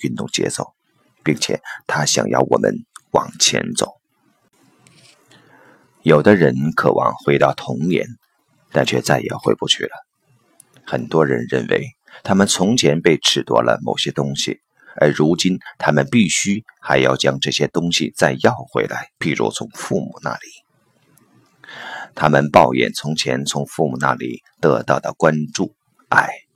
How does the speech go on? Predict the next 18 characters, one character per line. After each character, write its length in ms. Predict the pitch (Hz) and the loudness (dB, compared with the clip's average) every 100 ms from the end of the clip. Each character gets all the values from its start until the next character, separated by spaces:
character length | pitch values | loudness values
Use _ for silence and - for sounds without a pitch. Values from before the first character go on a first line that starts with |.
| _ | _
照 220 | - 95 69 | 4 4 2
料、 220 | 62 - _ - | -6 -6 _ -4
保 160 | 64 - | -4 -4
护、 340 | - 85 - - - | -8 -4 -4 -8 -4
安 180 | - 92 | 2 2
全 220 | 92 78 | 2 -2
感 160 | 69 55 - | -2 -6 -6
太 180 | - | -8
少。 220 | 67 - - - _ _ _ _ _ _ - | -4 -6 -6 -18 _ _ _ _ _ _ -4
然 140 | - | -2
而， 160 | 123 - - _ _ _ - | -2 -8 -18 _ _ _ 0
这 140 | 95 | 2
些 160 | 73 69 | 2 0
东 240 | - 67 | -2 -6
西 160 | - 53 | -6 -4
却 240 | - - | -6 -8
已 240 | - - 127 | -6 -8 -6
经 320 | - 196 113 | -4 -4 -4